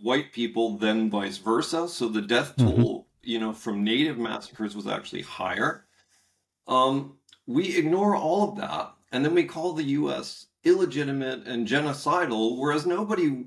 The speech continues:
Speaker 1: would say that Russia is an illegitimate genocidal country, even though when you look at Russian history, there's more of a claim to, to make that claim than there is for the U S.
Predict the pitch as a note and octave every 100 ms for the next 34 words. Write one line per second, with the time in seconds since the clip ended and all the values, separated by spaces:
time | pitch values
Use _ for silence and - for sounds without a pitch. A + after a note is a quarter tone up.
0 | - - C3 A2 - C3+ A#2+ A#2 A2+ G#2
1 | A2+ C3 B2+ A#2 A#2 G#2+ A#2 A#2 C3 C3
2 | A2 A#2+ A2+ A2+ A2 G#2+ A2+ A#2 B2 -
3 | G#2 G#2+ G2+ G#2 - E3+ F#3 G3+ C#3 B2
4 | D#3 G3+ G3 D#3 D3+ D3 C3 A#2+ A2+ F3
5 | E3+ - A#2+ A2+ A2 G#2 E3 - G2+ F#2+
6 | - _ _ _ _ _ _ G#2+ C#3+ B2
7 | B2 D3 G#3+ A3+ D3 - D#3 C#3+ C#3 C3
8 | A#2 - - - A#2 A#2 A#2+ B2 A2+ C3
9 | C#3+ - B2+ B2+ C3+ - B2 B2+ B2+ B2
10 | - B2 B2 D3 - -